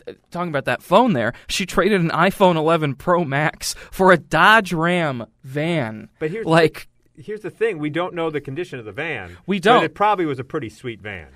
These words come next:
Speaker 1: I would assume so.
Speaker 2: I'm assuming airbrushing. And by the way, she may have already made the house then. 'Cause
Speaker 1: Yeah.
Speaker 2: I've seen people with their airbrush vans who use <laughs> use them at houses before.
Speaker 1: <laughs> Yeah.
Speaker 2: So she may have already accomplished her goal.
Speaker 1: Yeah, and she is, uh, she is tearing it up on, uh,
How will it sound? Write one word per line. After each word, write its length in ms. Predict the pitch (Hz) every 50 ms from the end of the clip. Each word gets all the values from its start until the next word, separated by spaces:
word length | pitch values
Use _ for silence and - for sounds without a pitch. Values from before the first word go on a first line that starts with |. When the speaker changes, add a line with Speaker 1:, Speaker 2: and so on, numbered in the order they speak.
| - - -
Speaker 1:
I 120 | 165 196
would 120 | 185 156
assume 340 | 139 127 - 190 190 196 170
so. 220 | - - 127 117 113
Speaker 2:
I'm 160 | 127 139 143
assuming 440 | 135 - - 196 190 175 151 143 139
airbrushing. 540 | 143 139 143 135 131 123 110 - 127 131
And 80 | 139 139
by 140 | 165 214 214
the 100 | 170 160
way, 260 | 160 185 180 160 143
she 140 | 143 - 170
may 120 | 170 170
have 120 | 170 165 156
already 240 | 160 160 160 147
made 340 | 139 131 131 143 156 160 143
the 100 | 139 123
house 260 | 123 156 185 190 -
then. 200 | - 101 82 71 73 _ _ _ -
'Cause 80 | - 151
Speaker 1:
Yeah. 160 | 185 202 160
Speaker 2:
I've 80 | 120 -
seen 220 | - 214 226 220
people 300 | - 180 160 156 151 139
with 140 | 135 127 135
their 240 | 139 135 139 139 143
airbrush 240 | 139 139 127 120
vans 420 | 120 131 147 170 165 143 127 123 -
who 80 | -
use 340 | 123 117 143 190 214 160 - - - - _ _
<laughs> 220 | _ _ _ _ _
use 180 | 208 220 226
them 200 | 254 233 190 170
at 140 | 170 156 135 156
houses 360 | 170 185 170 - - 139 120
before. 400 | - 135 294 311 - - 123 101
Speaker 1:
<laughs> 40 | 151
Yeah. 360 | 160 180 208 202 175 139 -
Speaker 2:
So 120 | - 208
she 180 | 208 202 233 240
may 180 | 226 254 277
have 120 | 302 277 262
already 220 | 262 254 240 233
accomplished 460 | 214 220 247 247 262 247 240 214 -
her 100 | 220 208
goal. 360 | 190 233 269 262 202 107 - _ _ - _ _ - -
Speaker 1:
Yeah, 260 | 160 202 202 165 139
and 100 | 147 147
she 220 | - - 269 269 254
is, 220 | 214 170 139 151
uh, 280 | 160 151 139 131 120 - - - _ _
she 180 | - - 269 285
is 120 | 208 -
tearing 300 | - - 202 220 240 220
it 100 | 208 185
up 220 | 175 196 208 - 185
on, 220 | 156 156 147 139
uh, 240 | 135 127 123 120 113